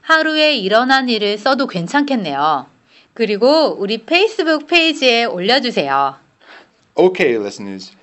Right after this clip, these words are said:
Speaker 2: you've heard me make some example sentences. So, why don't you try to make it now? Make your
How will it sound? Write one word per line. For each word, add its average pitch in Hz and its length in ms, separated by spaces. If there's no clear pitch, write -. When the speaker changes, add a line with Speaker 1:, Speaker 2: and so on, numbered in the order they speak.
Speaker 2:
you've 120 240
heard 180 180
me 151 100
make 127 280
some 95 460
example 101 380
sentences. - 600
So, 156 880
why 139 180
don't 170 220
you 208 140
try 113 260
to 110 180
make 101 260
it 107 80
now? 85 200
Make 131 480
your 117 160